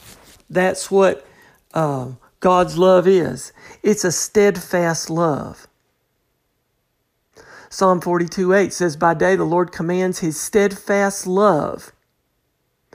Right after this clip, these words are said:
Psalm sixty-six twenty said, "Blessed be, blessed be God because he's not rejected my prayer or removed his steadfast love from me." Psalm sixty-nine thirteen,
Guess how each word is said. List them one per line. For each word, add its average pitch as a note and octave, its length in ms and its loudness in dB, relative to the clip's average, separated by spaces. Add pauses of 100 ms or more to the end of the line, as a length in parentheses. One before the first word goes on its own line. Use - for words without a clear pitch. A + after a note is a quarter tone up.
(840)
Psalm F3 280 -4
sixty-six F3+ 600 -4
twenty G3+ 300 0
said, F#3 480 2 (1160)
"Blessed G3 440 0
be, F#3+ 280 0 (180)
blessed G3+ 340 0
be F#3+ 140 -2
God F#3+ 280 4
because E3+ 300 -4
he's E3 180 -6
not G3+ 240 2
rejected G3 480 0
my D#3+ 160 -2
prayer E3 380 -2
or F3+ 240 0
removed F3 540 0
his D#3 200 -8
steadfast F3 960 -2
love E3+ 640 -2 (400)
from D3+ 320 -6
me." D#3 420 -4 (340)
Psalm F#3 280 0
sixty-nine F#3+ 720 -2
thirteen, G3 520 0